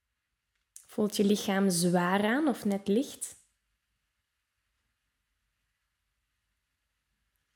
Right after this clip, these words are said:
En ik nodig je uit om heel je lichaam te gaan scannen.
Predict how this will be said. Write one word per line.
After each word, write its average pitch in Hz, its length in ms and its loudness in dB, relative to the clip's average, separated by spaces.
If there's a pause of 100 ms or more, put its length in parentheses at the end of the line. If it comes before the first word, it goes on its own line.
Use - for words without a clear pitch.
(640)
En 214 160 -2
ik 196 140 -4
nodig 311 300 6
je 285 120 6
uit 247 300 6
om 220 380 4 (200)
heel 254 320 8
je 277 160 8
lichaam 226 460 4
te 220 120 -2
gaan 202 420 0
scannen. - 800 -2